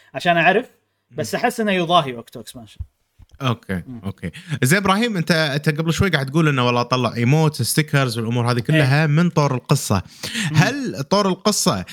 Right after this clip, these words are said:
Speaker 2: آه، في اشياء كولكتبل مثلًا تاخذهم عشان تطلع، ولا هم موجودين تاخذهم وخلاص؟
Speaker 1: لا، شفت اللي قلت لك، والله انت تلقى تشست مخ-، مخفي بالارض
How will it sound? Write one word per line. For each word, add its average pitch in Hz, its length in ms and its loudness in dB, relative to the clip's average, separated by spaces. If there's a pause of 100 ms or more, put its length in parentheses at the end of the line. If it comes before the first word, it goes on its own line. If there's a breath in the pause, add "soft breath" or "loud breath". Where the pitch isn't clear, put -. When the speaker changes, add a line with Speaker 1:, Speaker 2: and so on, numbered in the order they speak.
(220 loud breath)
Speaker 2:
آه، 131 280 2
في 175 260 0
اشياء 165 240 0
كولكتبل 165 920 0
مثلًا 120 720 -2 (360)
تاخذهم 147 460 2
عشان 147 320 2
تطلع، 196 380 2
ولا 143 220 4
هم 143 220 2
موجودين 123 480 2
تاخذهم 120 420 2
وخلاص؟ 101 460 -2 (140)
Speaker 1:
لا، 220 140 6
شفت 277 240 -2
اللي 247 140 2
قلت 220 200 -2
لك، 196 120 -4
والله 190 180 0
انت 196 120 -8
تلقى 180 300 -2
تشست 180 600 -2
مخ-، 156 200 -10
مخفي 175 280 -6
بالارض 156 320 -4